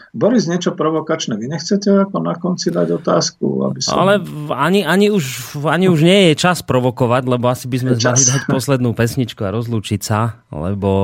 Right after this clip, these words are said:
Speaker 2: nasleduje ešte ďalší program.
Speaker 1: Jasné.
Speaker 2: Takže
Speaker 1: Dobre,
Speaker 2: asi už
Speaker 1: no.
Speaker 2: sa rozlúčime. To bude asi najideálnejšie.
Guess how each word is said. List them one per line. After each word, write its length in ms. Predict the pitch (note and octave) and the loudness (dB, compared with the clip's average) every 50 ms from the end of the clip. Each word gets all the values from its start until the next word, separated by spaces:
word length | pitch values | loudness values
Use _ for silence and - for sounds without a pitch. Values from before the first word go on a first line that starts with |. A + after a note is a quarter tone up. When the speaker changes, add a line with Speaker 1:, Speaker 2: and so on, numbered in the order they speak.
| G2 G2 G2+ G2 F#2+ G2 F#2+ | 2 2 2 2 0 0 -2
Speaker 2:
nasleduje 480 | G2 G#2 G#2 - - G2 F#2+ G2 F#2 | -4 -4 -4 -4 -4 -2 0 0 -2
ešte 160 | F#2+ - - F#2 | -2 -2 -6 -4
ďalší 400 | E2+ F2+ F2+ G2 - - G2+ - | -2 -2 -2 -2 -4 -6 -8 -6
program. 720 | - E2 E2+ E2 E2+ E2 D#2+ E2 F2 G2+ B2 C#3+ C#3 - _ _ _ _ - | -4 -6 -4 -4 -4 -4 -2 0 0 0 0 -2 -2 -6 _ _ _ _ 0
Speaker 1:
Jasné. 720 | A2+ A2+ A2+ A2+ - - - - _ - A#2 G#2 G2 G2+ - - | 2 2 2 2 0 0 -2 -6 _ -4 -4 -2 -4 -4 -6 -6
Speaker 2:
Takže 320 | F#2+ G2+ F#2 F2 - F#2+ | -4 -4 -2 0 0 2
Speaker 1:
Dobre, 160 | G2+ G2+ A#2+ | 2 2 0
Speaker 2:
asi 120 | A#2+ A2+ G2+ F#2+ | 0 0 -2 -2
už 160 | F#2 F#2+ - | -2 -2 -2
Speaker 1:
no. 80 | - | -2
Speaker 2:
sa 160 | - F2 E2+ D#2+ | -2 -4 -4 -4
rozlúčime. 720 | E2+ E2+ D#2+ D2+ D2+ D2+ - - - D#2+ D#2 D#2 D2+ D#2 | -4 -6 -6 -10 -12 -12 -12 -10 -10 -10 -10 -10 -12 -10
To 160 | - D#2+ D#2 | -10 -8 -8
bude 80 | D#2+ C#2+ | -6 -6
asi 240 | C#2+ C#2+ - - C#2 | -6 -8 -8 -12 -12
najideálnejšie. 800 | C#2 C#2 C2+ C2+ C#2 C2 C2+ C2+ B1+ B1 - - - - - | -12 -12 -10 -10 -10 -10 -10 -12 -12 -12 -14 -14 -16 -18 -20